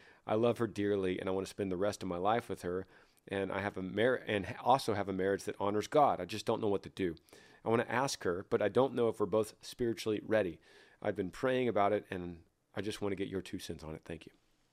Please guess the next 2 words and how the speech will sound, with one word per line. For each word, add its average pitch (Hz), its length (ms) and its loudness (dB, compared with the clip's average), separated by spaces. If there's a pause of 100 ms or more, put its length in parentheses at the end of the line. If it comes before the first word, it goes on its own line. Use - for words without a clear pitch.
(1300)
Yeah, 180 240 4 (320)
um, 127 380 2